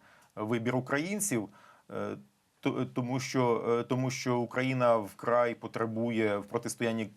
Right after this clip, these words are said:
е, з Кремлем, е, підтримки нагальної. І, е, також, е, газета "Виборча" пише про першочергові, е, завдання, які неодмінно має вирішити новий глава української держави.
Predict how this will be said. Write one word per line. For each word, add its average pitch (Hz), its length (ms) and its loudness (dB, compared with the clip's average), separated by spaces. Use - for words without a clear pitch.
е, 107 280 -2
з - 100 -4
Кремлем, 117 540 2
е, 104 180 -2
підтримки 104 680 -2
нагальної. 95 760 -2
І, 135 340 2
е, 131 280 4
також, 147 420 -2
е, 110 280 4
газета 123 300 0
"Виборча" 123 340 0
пише 127 300 -4
про 123 240 -2
першочергові, 110 1120 -2
е, 104 140 -2
завдання, 110 840 0
які 104 240 -6
неодмінно 113 500 -2
має 110 260 2
вирішити 113 440 -4
новий 104 400 -2
глава 101 320 2
української 101 520 -4
держави. 101 480 0